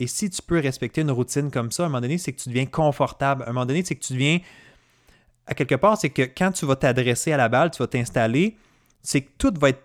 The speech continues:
calculé, tout va être déjà fait. Le travail mental de choisir la distance, c'est qu'à un moment donné, il faut que tu arrives à la balle puis tu dis, « Ben, je fais juste frapper. » Puis je fais juste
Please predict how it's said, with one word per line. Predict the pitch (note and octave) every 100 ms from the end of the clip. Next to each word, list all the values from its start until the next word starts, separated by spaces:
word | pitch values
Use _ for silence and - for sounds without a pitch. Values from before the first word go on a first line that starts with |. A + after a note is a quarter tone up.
| _
calculé, | - C3 - D3 F3
tout | G#3
va | D3
être | C3+
déjà | C3+ B2 C3+
fait. | - D#3+ E3
Le | D#3 B2+
travail | - C#3+ C3+ D#3 F#3 F3+
mental | D3 B2+ A#2+ A2 D3 D3+ D#3
de | B2+
choisir | A2+ - - C#3+ B2+ B2+ D3 C#3+
la | A#2+
distance, | - D3 - - - -
c'est | - -
qu'à | D3+
un |
moment | D3
donné, | E3+
il | A3
faut | F3
que |
tu | C#3+
arrives | B2+ D#3
à |
la | B2 A#2
balle | C#3 F3
puis | -
tu | -
dis, « | A#2+ C#3 C#3 B2+
Ben, | B2 A2 - -
je | -
fais | B2+
juste | D#3 -
frapper. » | B2+ G#2 G#2+ - _ _ _ _ _ _
Puis | D3+ D3+ -
je | C#3+
fais | D#3+ C3+
juste | G3+ A3